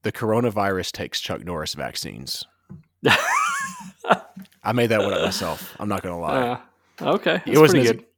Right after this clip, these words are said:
Speaker 1: I thought I would throw it out there before I told you that I made it up. That way you would laugh. 'Cause if I didn't,
Speaker 2: Okay.
Speaker 1: the, if I told you ahead of time, then you would have been like, "Boo, that's terrible." Lions of Lydia is a Kickstarter that, now this is a Johnny Pack game. So if you're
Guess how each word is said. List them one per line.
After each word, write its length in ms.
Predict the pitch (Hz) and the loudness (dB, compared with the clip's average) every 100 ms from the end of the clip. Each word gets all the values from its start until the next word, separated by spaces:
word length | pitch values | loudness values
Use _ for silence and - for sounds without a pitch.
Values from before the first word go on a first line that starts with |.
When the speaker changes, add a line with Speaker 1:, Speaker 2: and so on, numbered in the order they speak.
| _ | _
Speaker 1:
I 80 | 127 | 6
thought 160 | 143 165 | 10 10
I 40 | |
would 140 | 139 120 | 10 8
throw 160 | 131 | 6
it 80 | 120 | 6
out 100 | 120 | 2
there 100 | 107 | 0
before 300 | 95 - 98 | -4 -4 -4
I 60 | 95 | -4
told 320 | 98 90 92 | -6 -8 -6
you 60 | |
that 120 | 85 76 | -8 -8
I 40 | |
made 200 | 87 78 | -10 -10
it 100 | 65 | -8
up. 180 | 78 - _ _ _ - - | -8 -10 _ _ _ -20 -10
That 160 | 98 82 | -6 -4
way 80 | 90 | -4
you 100 | 85 | -4
would 140 | 78 | -4
laugh. 420 | 76 67 - - _ _ _ - | -2 -4 -4 -14 _ _ _ 0
'Cause 140 | 120 117 | 2 2
if 100 | 98 | 2
I 80 | 90 | -2
didn't, 340 | 92 120 143 | 0 0 0
Speaker 2:
Okay. 140 | - - _ _ _ _ _ _ - | -4 -6 _ _ _ _ _ _ -16
Speaker 1:
the, 280 | 92 101 - | -8 -6 -6
if 160 | 98 - | -6 -6
I 100 | 95 | -4
told 240 | - 123 | 0 0
you 80 | 98 | 0
ahead 120 | 98 | 0
of 40 | 113 | 0
time, 220 | 113 101 | 0 0
then 160 | 98 90 | -4 -6
you 80 | |
would 100 | 90 | -8
have 80 | 87 | -8
been 80 | 85 | -8
like, 220 | 80 78 | -10 -10
"Boo, 320 | 80 78 73 78 | -10 -10 -10 -10
that's 200 | - - | -10 -8
terrible." 440 | - 85 71 58 - - - | -8 -8 -8 -12 -16 -20 0
Lions 340 | 131 165 214 185 | 6 8 8 2
of 120 | 127 | 6
Lydia 420 | 151 123 85 76 - - - - | 6 6 2 -2 -8 -20 -20 -4
is 160 | 123 110 | 0 0
a 60 | |
Kickstarter 680 | - 175 - - 214 135 120 | 2 0 6 10 10 10 6
that, 220 | 120 - - | 4 2 -2
now 260 | 117 117 104 | 2 4 4
this 220 | 110 165 | 4 4
is 120 | 202 | 4
a 60 | 147 | 4
Johnny 340 | 127 131 120 | 6 4 4
Pack 320 | - 113 92 | 2 0 0
game. 260 | 98 90 85 | -4 -6 -4
So 220 | - 104 | 0 0
if 120 | 104 | 0
you're 220 | 110 101 | 0 -2